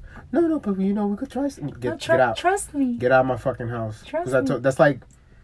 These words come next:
Speaker 1: like somebody telling me that they fucking daddy or uncle used to be in their fucking basement fiddling them, like, and then I show up wearing their uncle's shirt or something. Like, come on, let's get over this.
Speaker 2: Oh, this
Speaker 1: You
Speaker 2: is
Speaker 1: fucking,
Speaker 2: low.
Speaker 1: I know it's, like, extremes, but I need you to understand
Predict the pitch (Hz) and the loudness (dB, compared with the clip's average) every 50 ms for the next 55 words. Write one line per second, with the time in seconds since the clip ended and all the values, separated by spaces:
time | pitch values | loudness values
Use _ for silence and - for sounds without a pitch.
0 | - - - - - 131 117 - 143 139 143 143 139 135 127 - 143 135 135 127 | -20 -20 -16 -10 -8 -6 -4 -2 2 4 4 4 4 2 0 0 2 4 4 2
1 | 127 127 123 117 117 120 117 120 117 107 - - - 123 123 110 - - 131 123 | 2 -2 -2 -2 -2 0 0 0 0 -2 -4 -8 -10 -8 -8 -4 -2 -2 -2 -2
2 | - 127 113 113 127 127 127 123 123 123 123 113 - - 131 131 123 127 131 131 | -2 -4 -2 0 2 2 2 2 0 -2 -6 -6 -4 2 6 6 8 8 6 4
3 | 139 139 135 - 127 117 117 117 113 - 127 123 123 120 117 117 113 117 113 117 | 4 2 2 0 0 0 0 -2 -4 -6 -8 -6 -4 -2 -2 -2 -2 -2 -2 -4
4 | 113 107 131 117 110 120 107 113 117 107 - - 110 104 98 - 123 110 104 101 | -4 -4 -4 -4 -2 -2 -4 -2 -4 -4 -4 -6 -6 -6 -4 -4 -4 -4 -4 -4
5 | 101 98 98 95 95 95 95 98 - - - - - - - - - - 117 117 | -6 -6 -6 -6 -6 -8 -8 -8 -10 -12 -18 -20 -20 -20 -20 -20 -14 -10 -6 -4
6 | 117 113 113 113 107 - - 123 117 117 113 104 104 - - _ - 117 117 117 | -4 -2 -2 -4 -2 0 0 0 0 0 -2 -4 -6 -10 -14 _ -10 -6 -4 -4
7 | 117 113 110 113 - 117 117 - 127 110 101 - 127 113 98 101 92 - 110 92 | -2 -2 -2 -2 -2 -4 -4 -6 -6 -6 -6 -4 -6 -6 -4 -6 -8 -8 -10 -10
8 | - 104 101 104 104 - - - - 156 156 139 120 110 107 110 127 120 117 117 | -8 -8 -8 -8 -10 -10 -14 -10 -4 -2 -2 0 -2 -2 -4 -4 -4 -4 -4 -4
9 | 107 104 98 101 - - 185 190 165 165 185 180 147 131 170 156 143 131 131 139 | -4 -6 -6 -8 -6 -6 -6 -4 -4 -4 -4 -4 -4 -4 -4 -4 -2 -2 4 6
10 | 175 156 151 151 147 143 143 139 180 226 247 262 254 240 202 190 208 180 170 - | 6 6 6 6 2 0 2 2 6 10 12 12 12 12 10 8 8 6 6 4
11 | 156 - - - 175 170 180 202 226 240 226 - - - - - 147 147 127 104 | 0 -8 -4 2 4 6 6 6 4 2 -4 -8 -12 -18 -10 -2 2 2 2 2
12 | - - _ _ _ _ - 135 147 156 165 160 151 156 143 151 143 139 131 127 | 0 -8 _ _ _ _ -4 -2 0 2 2 2 2 2 0 2 0 0 -2 -2
13 | - 147 135 127 113 104 | -2 -2 0 0 -2 -4